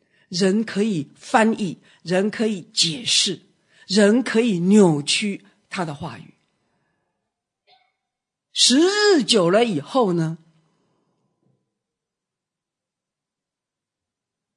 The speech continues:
不对的就变成对的了，人所说的话就变成了神的话，因为人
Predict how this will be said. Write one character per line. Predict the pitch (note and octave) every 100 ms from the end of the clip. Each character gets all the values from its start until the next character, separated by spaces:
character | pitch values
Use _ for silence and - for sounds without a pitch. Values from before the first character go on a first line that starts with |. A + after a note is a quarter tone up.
| _
不 | -
对 | F#3+ B3+ F3+
的 | D#3+
就 | C#3+ E3
变 | E3+
成 | D3+ C3 _
对 | D3 F#2+
的 | -
了， | - _ _ _ _ _ _ _ _
人 | F3+ F#3+ G#3
所 | C#4 E3
说 | D#3+ G#3 F#3
的 | D#3
话 | D#3 F3 - -
就 | - A3+
变 | - - F4 B3 F3+
成 | E3 - C#3+
了 | D#3 D3+ - _ _ _ _ _ _ _ _
神 | - - D#3 C#3+
的 |
话， | D3 D#3+ - _ _ _ _ _ _ _ _ _ _ _ _ _ _ _ _ _ _
因 | D4+ C#4
为 | A#3
人 | E3 D#3 D#3+